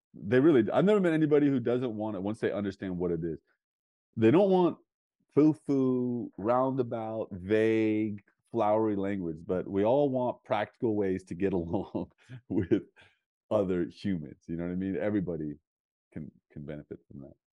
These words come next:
So right now, if someone goes to diplomacy dojo dot com, can they use that helper, or is that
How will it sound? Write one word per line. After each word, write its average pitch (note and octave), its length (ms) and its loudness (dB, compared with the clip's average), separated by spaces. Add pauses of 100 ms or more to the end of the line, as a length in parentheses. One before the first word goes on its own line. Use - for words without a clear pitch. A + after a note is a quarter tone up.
(160)
So F#3 300 4
right D#3 260 2
now, E3 380 -2
if B2+ 160 -6
someone D#3 280 -4
goes D3 220 0
to C#3+ 100 -4
diplomacy C#3+ 680 -4
dojo B2+ 420 0
dot G#2+ 200 -4
com, B2 200 -8
can A2 140 -10
they G#2+ 100 -2
use D3 240 -2
that A2 200 -4
helper, F3 360 -2
or C#3 320 4
is A#2 180 -2
that D#3+ 240 -2